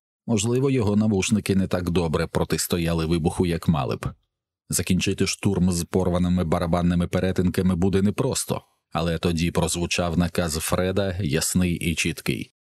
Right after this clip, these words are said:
"Припинити наступ, відступити!" Цього майже вистачило. Наземні сили А З П зашпортнулися, немов Фредові слова були віжками. Це не були війська, вони не були навіть копами.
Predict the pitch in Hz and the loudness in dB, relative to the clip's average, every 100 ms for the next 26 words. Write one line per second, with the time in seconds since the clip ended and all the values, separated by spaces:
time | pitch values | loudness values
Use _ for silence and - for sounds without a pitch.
0 | _ _ - 98 110 135 139 120 110 107 | _ _ -6 -4 0 0 2 2 2 0
1 | 82 - - 127 135 - - 98 85 78 | 0 -4 -2 0 0 0 -2 -2 0 -2
2 | 60 - _ _ _ _ _ _ _ _ | -4 -6 _ _ _ _ _ _ _ _
3 | _ - 120 110 117 101 107 101 101 101 | _ -2 0 2 2 2 2 2 0 0
4 | 101 - - - - - _ - 87 90 | -2 -2 -4 -4 -6 -10 _ -2 0 2
5 | 92 92 90 - 87 87 87 90 - 85 | 2 2 0 0 0 2 0 -2 0 -2
6 | 82 - - 104 95 - 90 87 - 85 | 0 -4 -2 0 0 0 2 2 0 0
7 | 90 90 80 - - 87 82 82 82 90 | 2 2 0 -2 -2 0 0 0 0 0
8 | 82 82 78 82 87 90 82 - 78 123 | 0 0 0 2 2 0 0 -2 -4 -4
9 | - - _ _ - 131 110 113 113 131 | -8 -16 _ _ -2 0 2 2 2 2
10 | 135 73 - - - - - - - _ | 2 0 0 0 -2 -2 -4 -6 -12 _
11 | - 82 90 87 85 85 85 82 82 82 | -2 2 4 4 2 2 2 0 0 -2
12 | 80 - 110 - - - | -4 -2 -2 -2 -4 -4